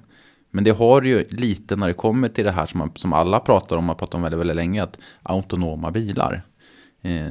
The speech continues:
då kommer det ju, då kommer ju trafiken flyta, alltså i, i det bästa av världar, det kommer inte ha några köer. Den kommer förbruka ma-, minimalt soppa, den kommer ligga och hålla avstånd, det kommer,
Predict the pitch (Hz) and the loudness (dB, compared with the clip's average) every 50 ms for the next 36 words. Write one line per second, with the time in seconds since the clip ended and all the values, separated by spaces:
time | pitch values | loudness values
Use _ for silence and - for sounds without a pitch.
0 | - - - - 98 104 - 120 120 123 120 113 107 104 107 - - - - - | -8 -8 -6 -4 -2 0 2 4 4 4 4 4 0 0 -4 -8 -14 -10 -8 -6
1 | - 127 120 117 110 107 104 90 95 90 90 78 78 - 90 85 - - - _ | -4 -2 -2 -2 -2 -4 -6 -6 -6 -6 -6 -8 -6 -4 -4 -4 -4 -4 -8 _
2 | - - 113 151 170 156 135 117 90 - - 92 90 90 87 90 95 98 113 - | -6 -4 -2 -2 -2 -4 -4 -6 -6 -4 -2 -2 -2 -2 -4 -6 -8 -10 -14 -10
3 | - 95 92 92 101 87 - - - - - 95 87 80 80 98 104 101 - 98 | -8 -6 -2 -2 -2 -2 -2 -6 -4 -2 0 0 0 0 0 -2 -2 -2 -2 -4
4 | 85 80 85 82 82 - - - - - - - 95 113 120 131 - - - - | -4 -4 -4 -8 -8 -8 -6 -6 -6 -4 -4 -4 -4 -4 -4 -6 -10 -16 -20 -20
5 | _ _ - - 90 - - 82 82 85 85 82 - 85 78 78 76 78 - 78 | _ _ -10 -8 -8 -6 -4 -2 0 0 -2 -2 -4 -4 -4 -4 -6 -6 -6 -6
6 | 80 76 67 65 73 76 - - 87 85 78 78 76 80 110 127 131 127 120 - | -4 -4 -4 -4 -6 -6 -6 -6 -6 -6 -4 -4 -2 -2 0 0 -2 -2 -6 -8
7 | - - 110 110 - - - - 120 120 113 107 95 - 87 87 85 82 82 80 | -6 -6 -6 -6 -6 -8 -6 -4 -2 -2 -2 -4 -6 -6 -6 -6 -4 -4 -4 -4
8 | - 80 85 80 73 82 85 80 - - - - 76 76 71 76 - - 92 101 | -4 -4 -4 -4 -2 -2 -2 -2 -4 -6 -6 -4 -4 -2 -2 -4 -6 -6 -8 -8
9 | - | -8